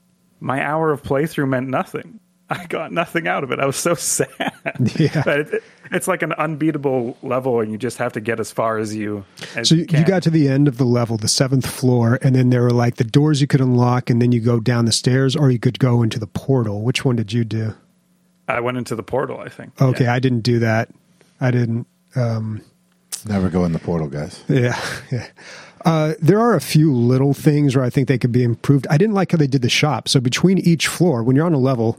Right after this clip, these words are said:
Speaker 2: you, you beat one floor, you move on to the next. But before you do, you stop by a shop where you can buy these upgrades. Like, oh, now this unit, this pawn or this bishop has diagonal attacks when it moves, or,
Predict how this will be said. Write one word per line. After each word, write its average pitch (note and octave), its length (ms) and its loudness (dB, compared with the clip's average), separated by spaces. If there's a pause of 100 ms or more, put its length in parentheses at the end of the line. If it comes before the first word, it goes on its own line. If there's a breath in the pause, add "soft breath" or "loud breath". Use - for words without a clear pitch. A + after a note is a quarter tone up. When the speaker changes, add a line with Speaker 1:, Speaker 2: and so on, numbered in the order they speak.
Speaker 2:
you, B2 300 0
you B2 160 2
beat C#3 280 2
one C#3+ 200 2
floor, A#2+ 420 0
you B2+ 120 2
move C3 180 4
on B2+ 160 2
to - 60 -6
the B2 100 0
next. A#2+ 320 0
But A2+ 120 -10
before C#3 300 0
you B2+ 120 4
do, C3 100 2
you A#2+ 140 2
stop B2+ 280 0
by B2 140 0
a G#2+ 100 -4
shop C3 540 -2
where C3 160 0
you B2 120 2
can B2 140 0
buy A#2+ 200 0
these A#2 240 0
upgrades. G#2 520 -4
Like, A2 240 -4
oh, A#2+ 300 0
now A#2+ 160 0
this A#2+ 260 2
unit, B2 400 2
this C3+ 140 0
pawn C3 420 0
or A#2 80 2
this A#2 160 0
bishop B2 360 -2
has A2+ 180 -2
diagonal A#2+ 480 -2
attacks G#2+ 480 -6
when A#2 100 -4
it A#2+ 120 -8
moves, A2+ 400 -4
or, G#2+ 180 -6